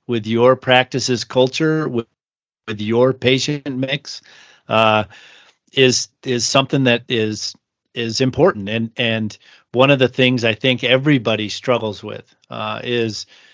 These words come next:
you're so wrapped up in the day-to-day and the fires and priorities that you're dealing with that oftentimes you don't have the time to sit down and think outside the box. And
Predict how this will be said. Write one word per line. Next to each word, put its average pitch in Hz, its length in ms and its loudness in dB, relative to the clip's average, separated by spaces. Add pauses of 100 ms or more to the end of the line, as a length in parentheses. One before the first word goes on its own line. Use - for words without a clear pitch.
(140)
you're 123 220 0
so 147 340 4
wrapped 139 420 4
up 123 240 2
in 110 160 -2
the 113 80 -4
day-to-day 117 680 0
and 107 120 -6
the 107 60 -10
fires 120 580 0
and 107 200 -6
priorities 120 600 2
that 110 200 -2
you're 110 120 -6
dealing 120 360 -2
with 101 260 -6 (760)
that 117 280 0 (220)
oftentimes 117 880 0
you 113 80 -4
don't 117 280 -2
have 113 340 -2
the 107 360 -4
time 135 320 -2
to 113 80 -4
sit 135 140 -4
down 131 240 2
and 113 120 -4
think 139 200 0
outside 131 380 2
the 117 60 -4
box. 117 440 -4
And 101 200 -10